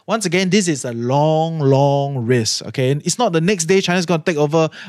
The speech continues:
or next day there'll be a world war. The media always hypes it up. It's a lot more complicated than this. But I will say in the next two decades, there will be a lot of things happening.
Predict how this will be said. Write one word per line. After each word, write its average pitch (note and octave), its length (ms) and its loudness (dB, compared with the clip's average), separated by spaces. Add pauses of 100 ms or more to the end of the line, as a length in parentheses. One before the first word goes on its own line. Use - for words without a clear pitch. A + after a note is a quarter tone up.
or D3 80 -2
next F#3 240 -2
day F#3 120 2
there'll D3 120 0
be C3+ 120 0
a B2+ 60 2
world C#3+ 300 4
war. C3+ 280 2 (720)
The D#3+ 100 2
media F#3+ 420 4
always D#3 500 2
hypes - 360 -2
it C#3+ 80 0
up. B2 120 -2
It's C#3+ 160 -2
a C#3+ 80 4
lot D#3 280 2
more D#3 180 2
complicated C3+ 800 -6
than A2+ 280 -10
this. A2 280 -4
But E3+ 340 -2
I D#3+ 140 -2
will D#3+ 220 2
say F3 300 -2
in D#3 80 -4
the C#3+ 80 -4
next E3+ 440 -2
two G#3 480 2
decades, D#3+ 540 -2
there B2+ 160 -6
will A#2+ 140 -4
be B2 200 -4
a A#2+ 200 -6
lot C3+ 500 2
of B2+ 100 -12
things C#3+ 240 -10
happening. F#3+ 540 -6